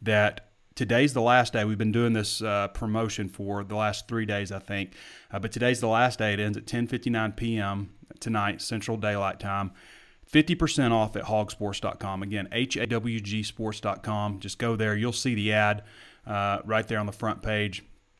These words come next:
See if I can get you a breakdown real quick of, of what this deal entails. But it's fifty percent off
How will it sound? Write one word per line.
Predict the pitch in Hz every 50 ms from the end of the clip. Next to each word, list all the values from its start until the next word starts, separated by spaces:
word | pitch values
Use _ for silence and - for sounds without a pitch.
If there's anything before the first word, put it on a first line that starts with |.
| _ _ _ _ _ -
See | - - 117
if |
I | 104 101
can | 98 98
get | 107 101 -
you | 113 101
a | 92
breakdown | 95 107 104 104 - 101 107 101 101 104
real | 104 98
quick | 92 - - 107 98 -
of, | 107 101 101 95 92 - -
of | - 107 98 95 101
what | 107 113 107 -
this | - 104 - -
deal | 104 110 110 104 104
entails. | 98 95 90 110 110 107 107 104 90
But | 92 104
it's | 104 - - -
fifty | - 143 139 139 139 135
percent | - 127 113 - - 131 120 120
off | 110 110 107 101 - -